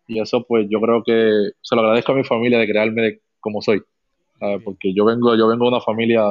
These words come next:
Speaker 1: bastante humilde,
Speaker 2: Ujú.
Speaker 1: que es del caserío de Sabana Abajo, que todavía siguen ahí, que no tienen nada, nosotros venimos de nada, y yo llegar a ser alguien reconocido por jugadores como ellos, de la ta-, de la talla de Bimby, de talla de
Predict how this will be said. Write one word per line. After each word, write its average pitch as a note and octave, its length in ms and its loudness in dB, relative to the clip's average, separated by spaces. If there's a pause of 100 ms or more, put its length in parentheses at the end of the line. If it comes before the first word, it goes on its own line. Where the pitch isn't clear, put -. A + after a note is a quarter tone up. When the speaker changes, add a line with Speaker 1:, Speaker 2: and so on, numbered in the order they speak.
Speaker 1:
bastante A#2 360 -4
humilde, A2+ 360 -2 (360)
Speaker 2:
Ujú. - 220 -20
Speaker 1:
que G#2+ 80 -4
es G2+ 60 -2
del A#2+ 100 0
caserío A#2 300 2
de A2+ 60 2
Sabana A2 260 2
Abajo, A2 280 0
que G#2 60 -10
todavía G2+ 260 -4
siguen A2+ 320 -4
ahí, G#2+ 260 -6 (420)
que A2 100 -8
no A2 120 -6
tienen A#2+ 220 -4
nada, A#2 220 0
nosotros G#2 260 -4
venimos A2+ 300 -4
de G#2+ 60 -6
nada, A2+ 360 -2
y G#2 140 -8
yo G#2+ 100 0
llegar A#2 260 0
a A2+ 60 0
ser A2+ 180 0
alguien G#2+ 360 -4 (240)
reconocido A2 560 0
por B2+ 100 2
jugadores A#2 340 2
como A#2 280 -4
ellos, A#2 160 2
de G#2+ 40 2
la G2+ 80 -2
ta-, A2+ 220 0
de G#2+ 60 -6
la G2 240 0
talla A2+ 240 0
de A2 100 0
Bimby, A#2 300 0
de G2+ 100 2
talla A2+ 300 0
de G#2 80 -4